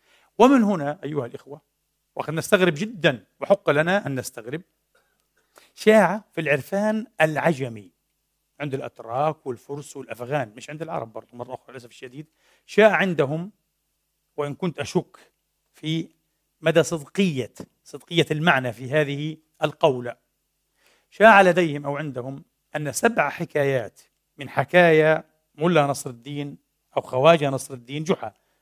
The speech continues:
عند العرب كفيلة بإحداث الأثر الإيقاظي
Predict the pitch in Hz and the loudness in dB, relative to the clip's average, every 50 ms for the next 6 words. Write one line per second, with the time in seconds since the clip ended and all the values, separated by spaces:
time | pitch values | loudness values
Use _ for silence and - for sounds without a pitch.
0 | _ - 135 143 131 131 123 113 117 131 151 160 165 _ _ _ _ _ _ _ | _ -10 -8 -6 -4 -4 -4 -2 -2 0 0 -2 -2 _ _ _ _ _ _ _
1 | _ _ _ _ _ - 175 151 - - 214 196 170 156 143 135 147 135 - 127 | _ _ _ _ _ 2 2 2 2 2 0 2 4 4 2 2 0 -4 -4 -2
2 | 127 160 160 165 170 156 - _ - 147 139 139 135 156 127 - 143 147 147 139 | 2 4 4 4 4 0 -2 _ -2 -2 -2 -2 -2 -6 -4 0 0 0 0 0
3 | 135 143 - - _ _ _ _ _ _ _ - 160 151 139 147 139 127 - - | -4 -10 -12 -14 _ _ _ _ _ _ _ -8 -8 -8 -8 -8 -12 -10 -8 -6
4 | 120 110 98 101 95 | -8 -8 -8 -12 -20